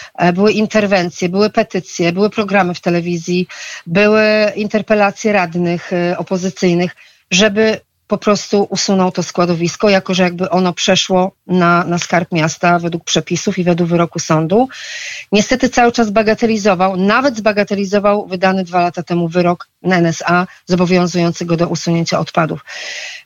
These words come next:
Więc tutaj kto jest winien? E, winny jest, e, wi-, wi-, winien jest prezydent, który po prostu naraził nasze zdrowie, nasze środowisko, nas wszystkich, strażaków, policjantów, mieszkańców na,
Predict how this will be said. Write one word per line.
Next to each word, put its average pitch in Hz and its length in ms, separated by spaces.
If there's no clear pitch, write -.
Więc 214 260
tutaj 247 500
kto - 180
jest 226 220
winien? 233 400
E, 202 400
winny 277 380
jest, - 280
e, 233 180
wi-, 214 200
wi-, 220 180
winien 254 220
jest 254 160
prezydent, 226 500
który 196 200
po - 60
prostu 214 280
naraził 214 540
nasze 214 360
zdrowie, 185 560
nasze 196 260
środowisko, 190 840
nas 240 260
wszystkich, - 520
strażaków, 196 600
policjantów, 190 640
mieszkańców 190 600
na, 202 580